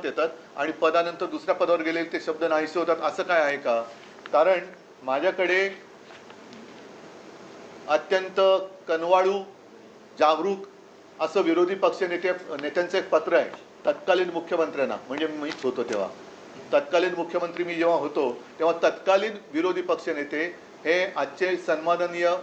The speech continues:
मुख्यमंत्री महोदय देवेंद्रजी फडणवीस होते आणि त्यांनी तेव्हा मुख्यमंत्र्यांनी एक पत्र दिलं होतं. त्या पत्रातल्या चार चार ओळी मी वाचतो. आता ही तारीख आहे सोळा ऑक्टोबर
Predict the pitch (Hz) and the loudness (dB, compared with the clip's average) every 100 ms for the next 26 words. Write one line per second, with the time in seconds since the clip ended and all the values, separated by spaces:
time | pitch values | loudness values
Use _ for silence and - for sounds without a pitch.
0 | - - 170 165 160 160 147 151 160 165 | -6 -8 -4 -4 -2 -2 0 0 2 0
1 | 139 143 151 156 160 151 139 151 156 160 | 0 -2 -2 -4 -4 -2 -2 -2 -2 -4
2 | - - - - - 143 165 170 - - | -8 -18 -20 -10 -4 0 2 0 -4 -18
3 | - - - 147 156 156 151 196 175 175 | -20 -14 -2 0 2 0 2 0 -2 -4
4 | - - - 147 185 175 - 175 180 175 | -14 -18 -2 2 4 2 -2 -4 -2 0
5 | 175 175 - 147 160 143 135 127 165 175 | 0 0 0 -2 -2 -2 0 0 0 0
6 | - 160 160 - 180 185 170 170 147 - | 0 2 2 2 -2 -2 0 2 2 0
7 | 170 165 160 135 - 139 160 - - - | -4 -2 0 -2 0 -6 -6 -8 -20 -20
8 | - - - - - - 147 175 160 190 | -20 -20 -20 -20 -12 -2 0 2 0 0
9 | 185 - - - 147 156 180 180 165 180 | -4 -12 -18 -2 2 2 2 2 2 0
10 | 190 - - - - - - - - - | -4 -12 -20 -20 -20 -20 -20 -20 -20 -20
11 | - - - - - - - - - - | -20 -20 -20 -20 -20 -20 -20 -20 -20 -20
12 | - - - - - - - - - - | -20 -18 -18 -18 -20 -20 -20 -20 -18 -2
13 | 160 160 180 175 170 180 | 4 6 6 2 2 2